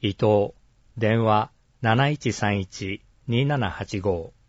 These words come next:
登山。山の会日だまり。第二土曜、六時三十分。柏駅集合。六十九歳以下。初心者歓迎。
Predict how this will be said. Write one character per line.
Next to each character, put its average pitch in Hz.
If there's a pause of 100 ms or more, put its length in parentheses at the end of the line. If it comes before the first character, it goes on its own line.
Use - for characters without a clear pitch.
(1700)
登 139
山。 85 (560)
山 117
の 156
会 98
日 -
だ 107
ま 107
り。 101 (3000)
第 131
二 143
土 131
曜、 101 (420)
六 113
時 123
三 107
十 113
分。 - (500)
柏 139
駅 101
集 98
合。 87 (460)
六 117
十 131
九 127
歳 117
以 -
下。 - (460)
初 117
心 135
者 98
歓 98
迎。 98